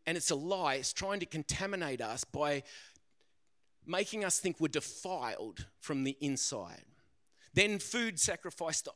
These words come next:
idols, you couldn't even touch it. That was the contamination from the outside. That's the religious putting on. So one is we, we just denigrate ourselves and say, "Well, if this is me, then I'll just be me to the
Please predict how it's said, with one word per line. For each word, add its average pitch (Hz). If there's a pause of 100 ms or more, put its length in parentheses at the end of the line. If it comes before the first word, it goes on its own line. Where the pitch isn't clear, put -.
idols, 165
you 151
couldn't 196
even 151
touch -
it. - (360)
That 190
was 202
the 185
contamination 156
from 127
the 127
outside. 139 (380)
That's 180
the 165
religious 156
putting 151
on. 143 (200)
So 185
one 208
is 165
we, 160 (240)
we 185
just 160 (640)
denigrate 196
ourselves 147
and 131
say, 160
"Well, 143
if -
this 269
is 208
me, 185
then 165
I'll 170
just 160
be 190
me 185
to 165
the 143